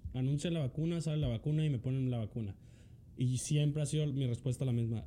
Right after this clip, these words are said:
Yo lo primero que voy a hacer, y lo digo a nivel personal porque es lo que más me gusta en esta vida,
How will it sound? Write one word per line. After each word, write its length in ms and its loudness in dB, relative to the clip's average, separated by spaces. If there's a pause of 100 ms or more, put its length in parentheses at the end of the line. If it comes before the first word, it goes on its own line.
(320)
Yo 200 2
lo 120 -2
primero 280 0
que 80 -4
voy 100 0
a 20 2
hacer, 280 -2 (520)
y 120 -2
lo 120 4
digo 260 2
a 60 2
nivel 320 2
personal 420 0
porque 240 0
es 80 4
lo 220 0
que 100 0
más 400 2
me 100 2
gusta 280 0
en 60 2
esta 180 -2
vida, 300 0